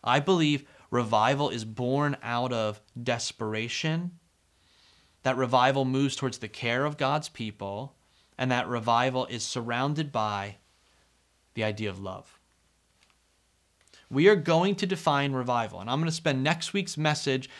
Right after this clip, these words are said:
defining what we see as revival for this series and for our church community, revival as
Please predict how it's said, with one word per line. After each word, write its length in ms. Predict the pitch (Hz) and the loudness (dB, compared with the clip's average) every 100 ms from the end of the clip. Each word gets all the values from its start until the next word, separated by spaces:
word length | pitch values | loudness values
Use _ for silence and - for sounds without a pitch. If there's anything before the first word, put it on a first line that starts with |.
| - - | -20 -4
defining 840 | 123 - - 139 175 165 131 127 | -4 -2 4 6 6 4 2 2
what 180 | 123 123 | -2 0
we 120 | 160 | 0
see 400 | 160 - 160 165 | 0 0 2 2
as 300 | 139 135 - | 0 -2 -2
revival 600 | 131 120 123 131 113 107 | -2 2 2 0 -2 -8
for 120 | - | -8
this 220 | 107 139 | -6 -4
series 560 | - - 190 139 127 123 | -4 0 2 2 0 -2
and 140 | 127 120 | -8 -8
for 420 | - 151 180 185 - | -2 2 2 0 -2
our 140 | 139 175 | 0 2
church 360 | - 202 196 | 2 2 0
community, 760 | - 151 156 170 113 104 107 - _ _ _ _ _ | -2 0 0 0 -2 -6 -10 -14 _ _ _ _ _
revival 540 | 131 135 151 175 185 131 | 2 6 6 6 2 0
as 560 | 117 107 110 - - | -2 -4 -10 -16 -18